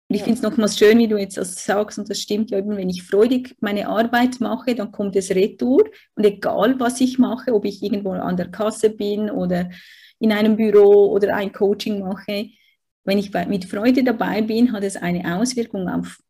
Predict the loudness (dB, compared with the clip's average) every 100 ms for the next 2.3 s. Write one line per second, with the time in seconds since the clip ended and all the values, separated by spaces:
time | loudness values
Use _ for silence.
0 | _ _ -8 -6 -4 -4 -2 -2 -2 -2
1 | -4 -4 -6 -12 _ _ _ _ -8 -8
2 | -8 -14